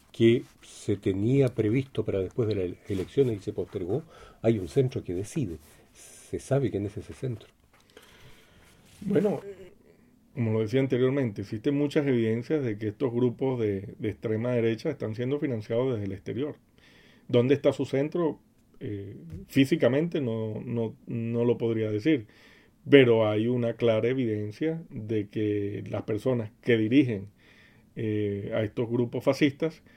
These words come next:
Speaker 2: son Leopoldo López y, y Mariana Machado y en cierta medida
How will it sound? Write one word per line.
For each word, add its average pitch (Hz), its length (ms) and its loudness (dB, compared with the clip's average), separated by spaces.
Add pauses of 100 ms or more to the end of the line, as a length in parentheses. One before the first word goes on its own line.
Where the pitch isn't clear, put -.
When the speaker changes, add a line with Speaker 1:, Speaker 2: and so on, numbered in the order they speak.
(200)
Speaker 2:
son 127 540 2
Leopoldo 107 420 -2
López 123 440 0 (180)
y, 101 640 -4 (120)
y 104 60 -2
Mariana 101 320 -2
Machado 113 760 0
y 104 360 -2
en 104 500 -8
cierta 117 340 -2
medida 113 760 -2